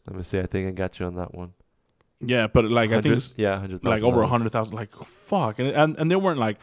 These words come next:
Speaker 2: half a page. No, these
Speaker 1: No.
Speaker 2: motherf-, this fool,
Speaker 1: He put
Speaker 2: this
Speaker 1: his whole heart
Speaker 2: motherfucker,
Speaker 1: and soul to
Speaker 2: this
Speaker 1: this fucking
Speaker 2: motherfucker's writing,
Speaker 1: letter.
Speaker 2: like, twenty-five, thirty page letters. Like, twenty-five, thirty pages is one letter.
Speaker 1: Uh-huh.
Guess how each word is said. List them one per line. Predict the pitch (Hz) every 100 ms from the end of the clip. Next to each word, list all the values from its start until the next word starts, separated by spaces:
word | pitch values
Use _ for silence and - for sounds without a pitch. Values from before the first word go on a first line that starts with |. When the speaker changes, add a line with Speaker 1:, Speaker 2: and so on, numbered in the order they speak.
| - _
Speaker 2:
half | 120 101
a | 107
page. | 107 101 104
No, | 156 170
these | 175
Speaker 1:
No. | 170 110 104
Speaker 2:
motherf-, | 139 160 - -
this | -
fool, | 170
Speaker 1:
He | 139
put | - 151
Speaker 2:
this |
Speaker 1:
his | 170
whole | 175 135 123
heart | 160 120
Speaker 2:
motherfucker, | 131
Speaker 1:
and | 113
soul | - 120 113
to |
Speaker 2:
this | 110
Speaker 1:
this | 202
fucking | 156 170
Speaker 2:
motherfucker's | 147
writing, | 151 156
Speaker 1:
letter. | 113
Speaker 2:
like, | -
twenty-five, | - 147 143 - 131 127 127 123 - -
thirty | 139 135
page | 127 131 135 120
letters. | 92 147 127 120 95 98
Like, | 107 104 -
twenty-five, | 139 139 131 127
thirty | 127 131
pages | 123 127 113 110
is | 107
one | 110 127 135
letter. | 131 123 104 101 -
Speaker 1:
Uh-huh. | 98 92 104 156